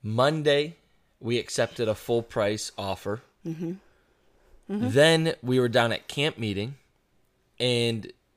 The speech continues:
Speaker 1: received an awesome word just confirming everything that we're doing from, uh, Evangelist Ted Shuttlesworth Senior, who we love very much. And then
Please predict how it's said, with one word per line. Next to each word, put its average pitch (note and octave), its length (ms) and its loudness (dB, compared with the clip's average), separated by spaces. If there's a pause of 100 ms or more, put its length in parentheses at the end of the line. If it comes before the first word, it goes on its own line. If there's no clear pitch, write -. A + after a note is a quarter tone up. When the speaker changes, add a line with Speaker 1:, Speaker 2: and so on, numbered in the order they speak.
(340)
Speaker 1:
received A2+ 420 -2
an A2+ 120 -4
awesome A2 440 0
word G#2 320 0
just G2+ 200 -8
confirming G2+ 760 -6
everything G#2+ 440 -4
that G2+ 120 -4
we're F#2+ 120 -4
doing A#2 420 -2 (380)
from, G2 260 -2
uh, F#2+ 100 -2
Evangelist G2+ 480 -2
Ted F#2+ 200 -2
Shuttlesworth G2 560 -4
Senior, A2+ 400 -6
who A2 120 -8
we G2 120 -6
love F#2+ 200 -6
very G2+ 200 -2
much. G#2 420 -8 (480)
And A#2+ 240 -2
then D3 400 2